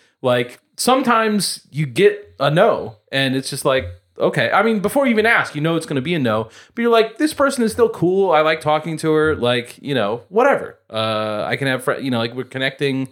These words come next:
on this level, and that's fine." I could see how he would get a ton of mileage out of being able to hang out with eleven-year-old Macaulay Culkin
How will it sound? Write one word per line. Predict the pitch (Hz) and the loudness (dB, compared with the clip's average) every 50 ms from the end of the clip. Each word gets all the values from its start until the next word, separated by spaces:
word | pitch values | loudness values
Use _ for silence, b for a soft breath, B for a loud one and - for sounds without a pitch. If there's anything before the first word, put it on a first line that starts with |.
| b b b b b b b | b b b b b b b
on | - 127 135 139 | -2 0 2 2
this | 143 139 143 - | 0 0 0 0
level, | 127 117 113 113 139 170 | -2 -2 0 0 -2 -2
and | - 180 | 0 0
that's | 190 190 202 - | 0 0 0 0
fine." | 202 170 110 - - - _ _ _ _ _ _ _ _ _ _ _ _ _ _ _ | 0 -2 -2 -4 -8 -16 _ _ _ _ _ _ _ _ _ _ _ _ _ _ _
I | - 262 320 | 0 2 2
could | 320 349 - - | 2 0 -2 -2
see | - - 277 262 | -2 -2 0 0
how | 247 170 214 202 | 2 2 2 0
he | - - 214 | 0 0 0
would | 208 196 151 120 | 0 -2 -2 -2
get | - 160 170 165 - | -2 -2 -2 0 -2
a | 139 139 139 | -4 -4 -4
ton | - - - - - 175 196 190 | -8 -14 -8 -4 0 0 2 0
of | 175 135 | 0 -2
mileage | 127 135 135 139 139 123 110 104 95 92 - - - - _ _ _ _ _ _ - | 0 0 0 2 2 0 -2 -2 -4 -6 -10 -14 -16 -16 _ _ _ _ _ _ -2
out | 127 139 143 | 0 2 2
of | 143 123 | 0 0
being | 117 131 135 139 | 0 -2 -2 0
able | 143 143 139 135 131 127 | -2 -2 -2 0 0 -2
to | 120 | 0
hang | - 143 143 139 143 | 0 -2 -2 0 0
out | 139 135 127 113 | 0 0 0 0
with | 117 117 113 107 - - - | 0 0 -2 -4 -6 -12 -10
eleven-year-old | - 120 120 117 127 131 123 127 123 123 120 120 120 117 | -6 -4 -2 0 -2 -2 -2 -2 -4 0 0 0 0 0
Macaulay | 113 107 - 131 123 117 107 | -2 -4 -4 -2 -2 -2 -2
Culkin | - 123 123 120 120 110 104 101 98 95 | -2 -4 -4 -4 -4 -4 -6 -6 -6 -10